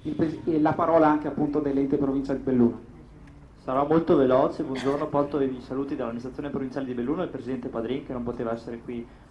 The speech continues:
Speaker 2: oggi. Tante cose sono state dette da tante persone, tante cose belle, tante cose che ovviamente ci fanno, ci fanno ragionare, ci fanno pensare su quello che è successo, su quello che non dovrà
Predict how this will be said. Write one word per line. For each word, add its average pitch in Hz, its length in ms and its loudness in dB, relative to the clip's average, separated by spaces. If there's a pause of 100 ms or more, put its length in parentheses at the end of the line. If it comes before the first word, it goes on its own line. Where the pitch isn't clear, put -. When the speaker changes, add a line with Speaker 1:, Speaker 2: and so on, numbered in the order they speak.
(120)
Speaker 2:
oggi. 151 280 -4
Tante 156 380 0
cose 139 240 -6
sono 135 140 -14
state 135 200 -8
dette 156 340 -4
da 110 320 -4
tante 139 280 -6
persone, 151 600 -6 (240)
tante 135 380 -10
cose 131 240 -8
belle, 165 480 -2 (320)
tante 147 240 -10
cose 143 400 0
che 135 280 -4
ovviamente 135 580 -6
ci - 100 -16
fanno, 131 500 -4
ci - 100 -18
fanno 127 200 -8
ragionare, 127 480 0
ci 139 60 -14
fanno 127 180 -4
pensare 127 380 -10
su 135 100 -14
quello 139 180 -10
che 131 60 -14
è 139 40 -14
successo, 147 440 -8
su 180 140 -12
quello 135 180 -8
che 135 80 -12
non 127 160 -14
dovrà 131 340 -4